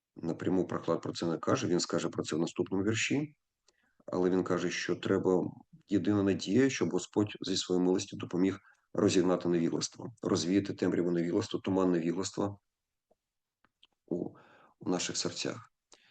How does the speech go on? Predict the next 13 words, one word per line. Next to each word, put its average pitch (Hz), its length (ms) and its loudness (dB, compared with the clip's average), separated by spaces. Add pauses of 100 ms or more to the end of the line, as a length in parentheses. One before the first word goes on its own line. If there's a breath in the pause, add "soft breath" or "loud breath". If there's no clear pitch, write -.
(220)
І - 80 -4
лише - 260 -2
тоді 98 600 2 (440)
ми - 100 -8
зможемо 90 400 0
стати 85 320 -4
безстрашними 101 680 2
у - 140 -2
боротьбі 95 380 2
за 82 120 0
існування 90 440 0
в 98 60 -6
цьому 87 420 -2